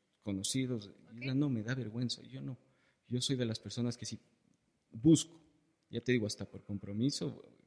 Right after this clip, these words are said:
Speaker 1: "¿Qué fue, loco? Estoy bien". "Tráeme". Entonces, es, es interesante ese tema.
Speaker 2: Genial.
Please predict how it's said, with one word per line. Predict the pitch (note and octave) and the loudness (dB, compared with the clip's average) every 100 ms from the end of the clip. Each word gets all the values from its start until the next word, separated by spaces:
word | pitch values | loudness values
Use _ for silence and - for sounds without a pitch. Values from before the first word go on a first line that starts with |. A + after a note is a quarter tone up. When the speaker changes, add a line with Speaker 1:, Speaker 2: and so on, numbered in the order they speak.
| - | -6
Speaker 1:
"¿Qué | D3 | 0
fue, | E3+ | 2
loco? | D#3+ D#3 D3 | 2 2 0
Estoy | - D#3+ | 2 2
bien". | E3 - _ _ _ _ | 2 -4 _ _ _ _
"Tráeme". | A2 A2 G#2 G2+ _ _ _ _ _ | -6 -4 -6 -10 _ _ _ _ _
Entonces, | - - G2+ A#2+ C3 - - - | -8 -8 -2 0 0 -4 -10 -18
es, | - C#3 | -16 -8
es | |
interesante | D3+ C3+ A#2 - G#2 - - | -6 -4 -6 -6 -6 -8 -8
ese | - - | -10 -10
tema. | - A#2 _ _ _ _ _ _ _ _ _ _ _ _ _ _ _ _ _ _ _ _ _ | -20 -20 _ _ _ _ _ _ _ _ _ _ _ _ _ _ _ _ _ _ _ _ _
Speaker 2:
Genial. | - F#3+ G3 F#3 F#3 | -20 -10 -8 -8 -12